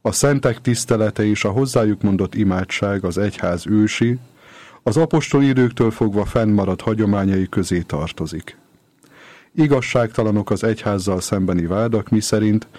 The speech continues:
ugyanúgy hódol az emberek előtt, mint Isten előtt, megsértvén ezzel a parancsot,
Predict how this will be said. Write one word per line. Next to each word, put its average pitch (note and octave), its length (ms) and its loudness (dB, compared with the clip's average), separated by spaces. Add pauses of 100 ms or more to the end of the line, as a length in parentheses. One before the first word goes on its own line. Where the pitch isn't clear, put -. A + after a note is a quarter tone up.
(260)
ugyanúgy A#2+ 540 2
hódol A2 340 2
az G2 160 -2
emberek G2+ 460 0
előtt, F#2 300 -2
mint D#2+ 180 -4
Isten G#2+ 340 -2
előtt, F2 340 -2
megsértvén G#2+ 760 0
ezzel F#2 260 -2
a E2+ 80 -2
parancsot, G#2 600 -4